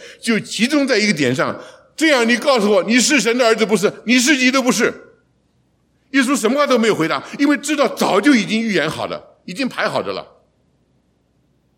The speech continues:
他只说了一句话，对比拉多说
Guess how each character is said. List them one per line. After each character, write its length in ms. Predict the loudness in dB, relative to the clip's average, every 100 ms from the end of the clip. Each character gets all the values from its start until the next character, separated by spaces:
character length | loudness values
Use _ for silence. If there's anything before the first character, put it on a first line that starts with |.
| _ _ _ _ _ _ _
他 120 | -6
只 160 | -4 -4
说 140 | -2
了 80 | -2
一 80 | -2
句 100 | -6
话， 140 | -8 -10 _ _ _ _ _ _ _ _ _ _
对 220 | -8 -6 -8
比 220 | -8 -4
拉 160 | -2
多 160 | -2 -4
说 440 | -6 -12 -12 _